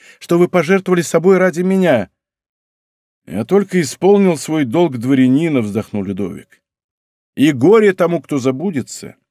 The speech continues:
и станет осуждать поведение своего короля".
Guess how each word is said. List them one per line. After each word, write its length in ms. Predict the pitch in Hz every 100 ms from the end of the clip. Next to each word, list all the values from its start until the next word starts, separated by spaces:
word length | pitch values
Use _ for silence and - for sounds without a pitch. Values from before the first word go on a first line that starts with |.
| _ _
и 80 | 107
станет 400 | - 156 165 -
осуждать 560 | 143 - 117 107 156
поведение 640 | - 131 113 98 143 160 156
своего 460 | - 127 123 120
короля". 500 | 117 117 98 - -